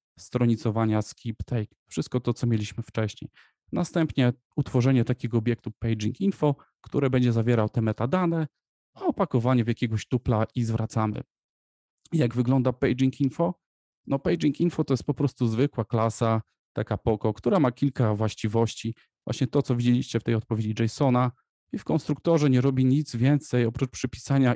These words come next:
i jakiegoś prostego wyliczenia, na której stronie jesteś i ile maksymalnie jest stron. To wszystko opakowuje w taki paged results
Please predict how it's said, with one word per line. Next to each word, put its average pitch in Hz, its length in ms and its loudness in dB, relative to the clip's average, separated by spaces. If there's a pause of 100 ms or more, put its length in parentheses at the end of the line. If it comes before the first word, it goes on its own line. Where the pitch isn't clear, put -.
i 127 80 -2
jakiegoś 120 440 -2
prostego 123 540 0
wyliczenia, 117 640 0 (480)
na 120 140 0
której 170 320 0
stronie 196 340 0
jesteś 202 440 -2 (380)
i 175 220 -6
ile 180 180 4
maksymalnie 117 880 2
jest 117 420 -4
stron. - 440 -2 (1400)
To 277 120 -12
wszystko 135 520 -2 (420)
opakowuje 120 600 0
w - 60 -12
taki 113 240 -6
paged 117 480 0
results 107 600 -2